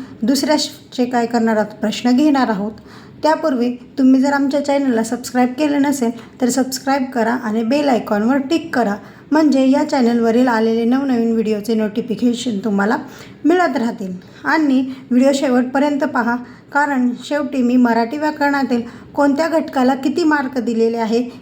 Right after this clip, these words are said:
याची गुणविभागणी तुम्हाला शेवटी सांगणार आहे, म्हणून व्हिडिओ शेवटपर्यंत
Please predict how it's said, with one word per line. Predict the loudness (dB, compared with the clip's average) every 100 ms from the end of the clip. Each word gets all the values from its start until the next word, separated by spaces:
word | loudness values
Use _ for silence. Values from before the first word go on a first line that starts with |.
| -2
याची | 0 2 0 -2 -6 -6 0
गुणविभागणी | 0 2 4 4 4 4 4 2 2
तुम्हाला | 2 2 2 0
शेवटी | 0 -2 0 -2
सांगणार | 0 0 0 0
आहे, | 0 -2 -6 -12 -4 2
म्हणून | 4 4 0
व्हिडिओ | 0 2 2 2
शेवटपर्यंत | 0 2 2 2 2 2 2